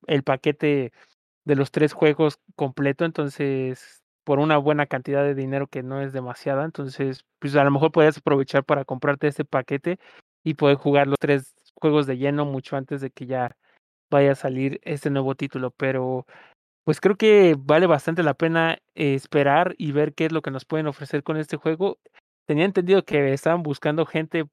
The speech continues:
nueva para trabajar con ellos en este nuevo proyecto que ya está en desarrollo, o al menos eso es lo que se tiene especulado. Pues esperemos que sea muy bueno y que sea como estos dos juegos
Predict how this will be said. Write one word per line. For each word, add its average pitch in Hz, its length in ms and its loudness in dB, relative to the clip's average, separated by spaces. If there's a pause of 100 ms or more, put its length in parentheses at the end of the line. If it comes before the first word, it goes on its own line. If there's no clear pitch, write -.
(100)
nueva 151 500 4
para 135 240 -6
trabajar 139 440 -4
con 143 240 -4
ellos 165 520 -4 (180)
en 143 180 -6
este 147 260 -4
nuevo 151 180 0
proyecto 139 560 -6
que 139 160 -8
ya 131 140 -2
está 147 160 -8
en 143 60 -6
desarrollo, 139 600 -4 (440)
o 131 180 -2
al 135 80 4
menos 147 320 2
eso 147 200 -6
es 139 60 -4
lo 127 100 -6
que 131 280 -4
se 135 140 -16
tiene 139 420 -4
especulado. 135 640 -4 (640)
Pues 147 140 2
esperemos 160 520 2
que 160 120 -6
sea 170 240 2
muy 165 180 0
bueno 156 380 0
y 147 80 -4
que 143 140 -8
sea 151 300 -2
como 143 280 -4
estos 147 220 -4
dos 151 180 -2
juegos 156 540 -2